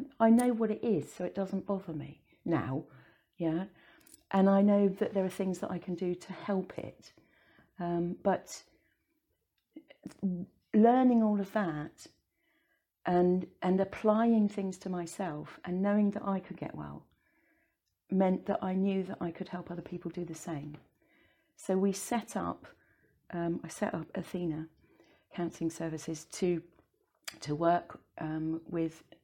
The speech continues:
um, asylum seekers and refugees first. I'd been approached by an organisation to do that. And we were seeing them and using our, I taught my team how to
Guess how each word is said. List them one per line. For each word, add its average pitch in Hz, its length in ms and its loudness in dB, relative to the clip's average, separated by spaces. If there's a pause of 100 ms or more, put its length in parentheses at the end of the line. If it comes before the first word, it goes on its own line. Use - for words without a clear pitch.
(100)
um, 160 280 -4
asylum 175 400 -4
seekers 165 340 -10
and 165 100 -2
refugees 160 760 -6 (320)
first. - 680 -10 (360)
I'd 180 100 -6
been 170 140 0
approached 165 520 -6
by 160 140 -6
an 160 120 -4
organisation 160 720 -4
to - 120 -16
do 170 220 -6
that. 156 200 -10 (1200)
And 196 100 8
we 202 100 8
were 196 120 6
seeing 202 460 4
them 160 480 2
and 175 420 0 (100)
using 175 760 0 (1080)
our, 165 440 2 (260)
I 170 140 -2
taught 190 400 0
my 165 180 0
team 160 460 -4
how 160 380 -6
to 165 220 -8